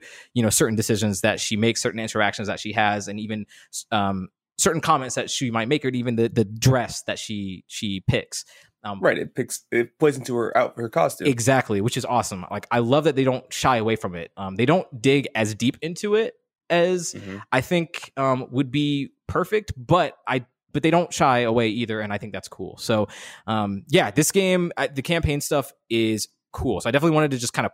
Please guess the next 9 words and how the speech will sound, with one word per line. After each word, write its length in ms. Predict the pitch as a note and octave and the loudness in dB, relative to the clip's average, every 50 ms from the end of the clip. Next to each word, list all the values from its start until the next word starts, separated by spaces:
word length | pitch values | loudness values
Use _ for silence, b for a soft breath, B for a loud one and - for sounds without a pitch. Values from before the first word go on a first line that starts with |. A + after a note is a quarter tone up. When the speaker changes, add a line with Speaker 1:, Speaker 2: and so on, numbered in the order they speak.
| _ - | _ 0
Speaker 1:
put 200 | - D#3 - - | 0 0 2 2
that 220 | B2 A#2+ - - - | 2 2 2 0 0
out 200 | G#2+ A2 G#2+ - | 0 0 0 0
there 300 | G#2 G2+ G2+ F#2+ F#2 - - | -2 -4 -4 -4 -4 -6 -10
first. 640 | - - - - A#2+ F#2+ E2 - - - - - b b b b b b b | -14 -8 -2 -2 0 0 -2 -4 -6 -8 -8 -10 b b b b b b b
Now, 280 | A2 B2 C3+ A#2+ G#2+ G2+ | -2 0 2 2 2 2
that 160 | A2 B2 B2 | 2 2 2
being 180 | C#3 C#3 C3+ B2 | 2 2 2 0
said, 460 | - - D#3+ C#3 C#3 C#3 C#3 C3 | 0 2 2 4 4 4 2 0